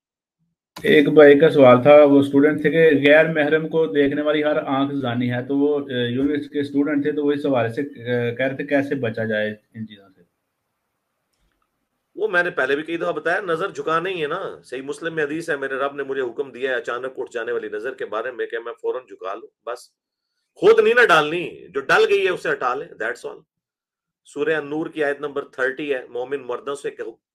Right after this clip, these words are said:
Speaker 2: मोमिन मर्दों से कहो कि अपनी निगाहों को नीचा रखें," और थर्टी वन में है कि "मोमिनात औरतों से कहो कि अपनी निगाहों को नीचे रखें," that's all। बस यही कुछ करना है, और क्या कर सकते हैं।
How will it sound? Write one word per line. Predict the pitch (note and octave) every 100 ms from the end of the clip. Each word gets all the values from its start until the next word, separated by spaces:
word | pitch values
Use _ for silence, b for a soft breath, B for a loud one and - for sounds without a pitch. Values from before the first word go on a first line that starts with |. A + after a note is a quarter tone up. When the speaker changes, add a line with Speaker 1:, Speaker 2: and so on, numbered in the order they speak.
| A2+
Speaker 2:
मोमिन | C3 C3+ D3 B2
मर्दों | A#2 C#3+
से | C#3+
कहो | D3 B2
कि | B2
अपनी | A#2+ B2 A#2+
निगाहों | A2+ A#2 A#2+
को | A2
नीचा | A2 C3
रखें," | B2 A2+ B2+ - _ _ _ _ _ -
और | G#2+
थर्टी | C3 C3 C3
वन | B2+
में | C3+ A#2+
है | A#2+
कि | A#2+
"मोमिनात | G#2+ A2+ A#2+ A2+ A#2 A#2+ - _
औरतों | A2 G#2+ B2
से | A#2 G#2
कहो | G2
कि | G2
अपनी | F#2+ F#2+
निगाहों | F2+ E2 D#2+ D#2+
को | F2+
नीचे | A2 -
रखें," | A2+ - _ -
that's | D#2+ D#2 G#2
all। | A2+ _ _ _ _ _
बस | B2+ D3+ - E3+ _ _ _
यही | G#2 C3
कुछ | E3 -
करना | C#3 C#3+
है, | E3
और | A2+
क्या | C3
कर | A#2 A#2
सकते | G#2+ -
हैं। | G2